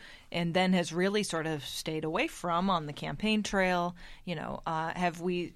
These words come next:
have we seen her taking a hard line on, on immigration issues, ha-, on some of these issues where there might be some wiggle room?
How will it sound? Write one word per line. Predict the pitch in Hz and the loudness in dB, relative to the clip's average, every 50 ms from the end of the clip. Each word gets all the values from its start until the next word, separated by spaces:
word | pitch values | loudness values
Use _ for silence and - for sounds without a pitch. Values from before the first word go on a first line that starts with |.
| - | -6
have | 185 185 165 | -6 -4 -2
we | 190 185 | -2 -2
seen | - - 240 240 | 0 2 2 4
her | 240 240 233 | 4 2 4
taking | 240 226 220 226 220 208 | 4 2 2 2 2 0
a | 196 | 2
hard | 196 202 202 208 214 202 | 4 4 4 4 2 0
line | 196 196 196 196 202 202 202 208 | -2 0 0 2 2 2 2 0
on, | - - 185 180 180 180 180 185 180 185 - | 0 0 0 0 0 2 0 0 0 -2 -2
on | - 185 185 | 0 0 2
immigration | 190 196 196 - 185 190 214 - - 233 220 | 4 2 2 2 2 0 0 -2 -4 -4 -4
issues, | 240 233 - - 269 285 294 - | -4 -4 -4 -6 -6 -6 -6 -6
ha-, | - 190 - - | -4 -4 -4 -2
on | 185 185 185 | -2 -2 -2
some | 185 214 208 | -2 -2 -2
of | 208 | -2
these | 208 190 170 | -2 0 0
issues | 196 196 220 214 185 180 | -2 -2 -2 -6 -4 -2
where | 175 170 | -2 -2
there | 170 165 | -2 -2
might | 170 175 185 - | -4 -4 -4 -4
be | 202 185 | -6 -6
some | - 185 165 160 | -6 -6 -6 -4
wiggle | 175 180 226 220 233 | -4 -4 -4 -4 -4
room? | 247 269 302 | -4 -6 -6